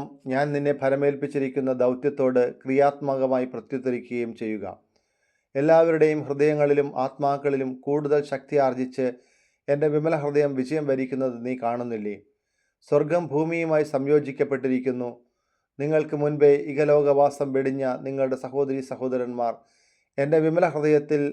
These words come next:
അനുദിനം ഒന്നിച്ചുകൂടുകയാണ്. അവരിന്ന് വിശുദ്ധന്മാരുടെ നിത്യസൗഭാഗ്യം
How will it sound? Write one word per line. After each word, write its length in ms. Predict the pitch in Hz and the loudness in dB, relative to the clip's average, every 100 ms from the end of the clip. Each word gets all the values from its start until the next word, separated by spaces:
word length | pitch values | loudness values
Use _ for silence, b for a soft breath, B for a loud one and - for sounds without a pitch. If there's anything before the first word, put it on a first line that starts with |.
| - | -6
അനുദിനം 480 | 135 147 147 151 143 139 | -6 -2 0 2 0 0
ഒന്നിച്ചുകൂടുകയാണ്. 1000 | 135 135 151 151 131 131 127 120 110 98 95 _ _ _ _ _ _ | -4 -2 -4 -2 0 0 0 -2 -4 -8 -18 _ _ _ _ _ _
അവരിന്ന് 460 | 127 147 147 147 147 143 | 2 4 4 2 2 0
വിശുദ്ധന്മാരുടെ 840 | 143 139 160 160 165 156 151 147 143 | -4 -10 -4 0 2 4 4 4 2
നിത്യസൗഭാഗ്യം 960 | 135 131 156 156 147 143 135 131 131 | -2 -4 -4 0 2 2 0 2 -2